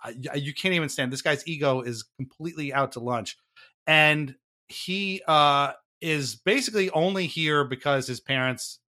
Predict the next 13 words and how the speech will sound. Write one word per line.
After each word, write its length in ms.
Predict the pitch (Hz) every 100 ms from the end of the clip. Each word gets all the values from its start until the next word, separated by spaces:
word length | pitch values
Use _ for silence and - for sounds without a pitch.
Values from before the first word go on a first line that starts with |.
| -
know 420 | 117 127 120 117 117
the 60 |
lady 240 | 113 120 113
who 100 | 110
runs 240 | 107 113 104
the 60 |
restaurant. 360 | 101 95 87 78 _ _ _ _ -
He 180 | 160
has 240 | 143 151 131
a 40 |
standing 460 | 127 165 170 175 139
gig 280 | 147 202 139
there, 420 | 123 104 92